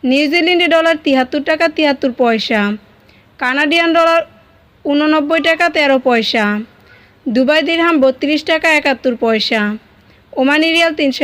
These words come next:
এগারো টাকা একান্ন পয়সা, বাহারাইনি দিনার তিনশো আঠেরো টাকা আটত্রিশ পয়সা, কাতারি রিয়াল বত্রিশ টাকা তিরানব্বই পয়সা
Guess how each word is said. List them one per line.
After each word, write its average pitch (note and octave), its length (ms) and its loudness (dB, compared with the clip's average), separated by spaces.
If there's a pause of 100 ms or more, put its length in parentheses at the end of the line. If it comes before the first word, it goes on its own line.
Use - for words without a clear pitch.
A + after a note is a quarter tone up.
(100)
এগারো C4+ 300 0
টাকা D#4 160 0 (120)
একান্ন C#4 240 0 (140)
পয়সা, A3 380 -2 (760)
বাহারাইনি C#4+ 520 0
দিনার E4 280 0
তিনশো C#4 240 -2 (120)
আঠেরো C#4+ 300 2
টাকা D4+ 260 0 (240)
আটত্রিশ B3 400 -4 (100)
পয়সা, G#3+ 380 -2 (760)
কাতারি D4 380 0
রিয়াল E4 220 0
বত্রিশ C4 500 0
টাকা E4 260 0
তিরানব্বই C#4 680 0
পয়সা G#3 360 -2